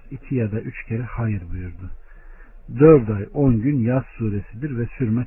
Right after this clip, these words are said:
çekilmez. Sizden birisi cahiliye devrinde bir sene beklerdi." diye geçmişteki başlarına gelen olayı hatırlatmıştır. Burada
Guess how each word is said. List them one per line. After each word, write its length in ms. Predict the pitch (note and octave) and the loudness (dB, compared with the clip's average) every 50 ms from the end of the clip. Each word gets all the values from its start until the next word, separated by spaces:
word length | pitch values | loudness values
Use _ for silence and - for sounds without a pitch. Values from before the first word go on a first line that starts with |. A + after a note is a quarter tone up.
| - | -4
çekilmez. 460 | G#2+ G#2 - - G2+ G2 F#2 F#2 F2+ - - - - - - - - - - - - - - - | -8 -10 -10 -8 -8 -8 -8 -8 -10 -12 -16 -20 -20 -20 -20 -20 -20 -20 -20 -20 -20 -20 -12 -6
Sizden 400 | - C3 B2 C3 D#3 E3 D#3+ C#3 | -4 -2 2 4 4 6 6 4
birisi 440 | A#2 A2 G#2+ G2+ - - F3 G3 A#3 - - - - - | 4 2 0 -2 -4 -6 -8 -8 -8 -10 -16 -16 -8 -4
cahiliye 580 | B2+ B2+ B2 B2 A#2 B2 B2 B2+ C3+ B2+ A#2 G#2+ | -2 0 0 0 0 0 2 2 2 2 2 0
devrinde 560 | A2 G#2+ G2+ G2 G2+ G2+ G#2 G#2 C#3+ F3 G3+ - - - - - | 0 -2 -2 -2 -2 -2 -2 -2 -4 -4 -6 -8 -16 -20 -10 -2
bir 160 | G#2+ C3+ D3+ C#3+ - | 0 0 0 0 0
sene 260 | - A#2+ A2 G#2+ F#2 | -2 -2 -2 -2 -2
beklerdi." 720 | G2+ G2 - - - G2+ G2 F#2 F2+ F2 F2 F2+ - - - - - - - - - - - | -4 -8 -10 -10 -10 -10 -8 -8 -10 -10 -12 -14 -14 -16 -18 -20 -20 -20 -20 -20 -20 -16 -10
diye 260 | A2 A2 A#2 C#3 F3 - - - - - - - - - - - - - - | -6 -4 -4 -4 -4 -8 -12 -20 -20 -20 -20 -20 -20 -20 -20 -20 -14 -4 0
geçmişteki 840 | B2+ A#2+ - - A2+ G#2+ G2+ - - - G#2+ G2+ - - - G2+ | 0 0 0 0 -4 -6 -6 -6 -10 -10 -10 -10 -10 -12 -12 -8
başlarına 540 | A2 A#2+ A2 - - - G#2 F#2+ F#2 F#2 F#2+ | -6 -6 -6 -6 -8 -12 -12 -12 -10 -10 -10
gelen 320 | G2 G#2 A2 G2+ A2+ C#3 D#3 - - - - - - | -10 -10 -8 -8 -8 -10 -10 -14 -18 -20 -20 -16 -12
olayı 300 | A#2+ G#2+ G2 G2 A2 B2+ | -10 -10 -8 -10 -10 -10
hatırlatmıştır. 960 | A2+ G#2+ G#2 - - F#2 G2 F2+ F2+ - - - - - - - - - - - - - - - - - - - - - - - - - - - - - | -10 -12 -12 -12 -12 -14 -14 -14 -14 -16 -18 -20 -20 -20 -18 -18 -18 -18 -18 -20 -20 -20 -20 -20 -20 -20 -18 -18 -16 -18 -18 -18 -18 -18 -18 -18 -12 -4
Burada 380 | F3 D#3+ C#3 A#2 A2+ C3+ E3 G#3+ | -2 -2 -2 0 -2 -6 -6 -8